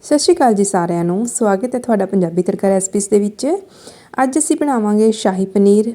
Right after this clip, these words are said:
ਬਿਲਕੁਲ ਵਿਆਹ ਸ਼ਾਦੀਆਂ ਵਿੱਚ ਜਿਵੇਂ ਦਾ ਅਸੀਂ ਖਾਂਦੇ ਹਾਂ, ਰੈਸਟੋਰੈਂਟ ਸਟਾਈਲ ਬਣਾ ਕੇ ਤਿਆਰ ਕਰਾਂਗੇ। ਇਹ ਪ-, ਇਹ ਸ਼ਾਹੀ ਪਨੀਰ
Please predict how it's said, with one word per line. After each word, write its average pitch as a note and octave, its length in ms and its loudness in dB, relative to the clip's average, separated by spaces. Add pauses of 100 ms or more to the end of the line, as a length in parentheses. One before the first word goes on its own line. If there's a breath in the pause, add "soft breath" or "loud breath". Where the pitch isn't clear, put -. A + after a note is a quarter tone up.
ਬਿਲਕੁਲ C4+ 460 0
ਵਿਆਹ G#3 240 4
ਸ਼ਾਦੀਆਂ G3+ 420 0
ਵਿੱਚ G3+ 140 -2
ਜਿਵੇਂ G3 280 0
ਦਾ G3 120 0
ਅਸੀਂ G3 180 -2
ਖਾਂਦੇ F#3 360 0
ਹਾਂ, F#3+ 80 2
ਰੈਸਟੋਰੈਂਟ F#3 560 -2
ਸਟਾਈਲ F3 320 -2
ਬਣਾ G3 180 -2
ਕੇ G3 120 -4
ਤਿਆਰ F3+ 240 -2
ਕਰਾਂਗੇ। F3+ 500 -4 (840 loud breath)
ਇਹ D4 180 4
ਪ-, - 240 -2
ਇਹ B3+ 100 0
ਸ਼ਾਹੀ A#3+ 260 2
ਪਨੀਰ A#3 320 2